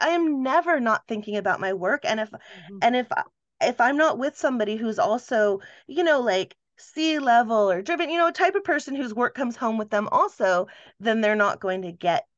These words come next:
Speaker 1: the way that I think, my mentality, my drive, my, y-, y-, you know, the way that I am, that anything that I do, right? Like, I, I make these,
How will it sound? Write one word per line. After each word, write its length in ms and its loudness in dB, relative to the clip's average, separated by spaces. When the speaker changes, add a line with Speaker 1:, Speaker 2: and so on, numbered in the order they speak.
Speaker 1:
the 100 0
way 180 4
that 100 4
I 100 0
think, 240 -10
my 280 0
mentality, 480 -4
my 180 -2
drive, 600 0
my, 420 0
y-, 160 -16
y-, 80 -10
you 140 -4
know, 160 2
the 100 0
way 160 6
that 140 4
I 60 4
am, 200 2
that 240 2
anything 480 2
that 100 4
I 120 2
do, 260 0
right? 240 0
Like, 140 -2
I, 260 2
I 100 2
make 180 2
these, 180 -4